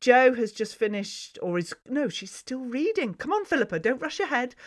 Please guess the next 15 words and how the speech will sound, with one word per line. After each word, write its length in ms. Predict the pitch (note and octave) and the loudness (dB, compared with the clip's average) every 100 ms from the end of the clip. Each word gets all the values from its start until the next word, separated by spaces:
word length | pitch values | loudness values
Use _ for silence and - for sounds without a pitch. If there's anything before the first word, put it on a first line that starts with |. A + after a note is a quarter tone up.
| - - _ | -20 -20 _
She's 120 | A3 | -10
not 160 | C#4+ - | -8 -8
finished. 440 | F4 B3+ A3 - | -6 -4 -6 -10
She's 200 | - - | -16 -18
still 280 | - G3+ C#4+ | -8 -6 -4
reading 340 | D#4+ C4+ C4 | -4 -4 -4
and 100 | B3+ | -2
enjoying 440 | B3 A#3+ F#3 F#3 E3+ | -2 -2 -2 -4 -6
The 80 | |
Giver 320 | D#3+ A3 G#3 F#3+ | -2 0 0 -4
of 100 | - | -8
Stars 560 | - E3 D#3 D3+ F3+ | -6 -2 0 -2 -4
by 180 | - D3 | -4 -6
Jojo 380 | D3 D#3 D3+ D3 | -2 -4 -4 -6
Moyes. 460 | E3 F3+ F#3 G3+ | -4 -4 -4 -6